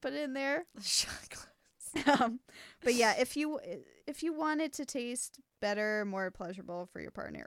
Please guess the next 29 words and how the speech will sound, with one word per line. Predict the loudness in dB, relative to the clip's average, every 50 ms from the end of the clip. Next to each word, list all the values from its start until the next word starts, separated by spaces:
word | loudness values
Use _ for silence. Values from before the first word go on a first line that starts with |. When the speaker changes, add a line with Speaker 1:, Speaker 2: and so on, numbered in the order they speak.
| -10
Speaker 1:
or | -8 -6 -4
yourself, | -4 -4 -4 -4 -4 -4 -4 -4 -6
I | -6
don't | -6 -4 -4
know | -4 -4
what | -4 -4
you're | -4 -4 -4
into, | -4 -6 -4 -6 -6 -6 -8 -12 -20 -20 -20 _ _
avoid | -4 -4 -2 0 0 2 4 4 2 2 0 -2
garlic, | 0 2 4 4 4 4 2 2 0 -2 -4 -6 -12 -20 _ _ _ _ _ _
onions, | -4 -2 -2 0 -2 -2 -2 -2 -2 -2 -4 -4 -6
asparagus. | -6 -6 -4 -2 -2 0 0 0 -2 -2 -4 -2 -2 -2 -4 -4
We | -6 -8
know | -8 -8 -8 -8 -8
that | -6 -6 -6 -6
makes | -6 -6 -6 -6 -6
your | -6
stee | -6 -6 -6 -6 -6
p-, | -6 -8 -10 -10 _ _ _ _ _ _ _ _ _
your | -8 -2 -2 0 2
stee | 2 2 2 0 -4 -4
Speaker 2:
<laughs> | -2
Speaker 1:
pink, | -2 0 2 2 0 0 -2 -2 -4 10 12 12 12 12 12
<laughs> | 10 8 6 4 4 4 6
your | 6 6 6
pee | 4 2 6 10 12 12 12
stink. | 12 10 2 2 4 4 6 6 4 2 0 -4 -10 -8 -6
Speaker 2:
Man, | -2 -2 0 0 0
Speaker 1:
So | 2 6 6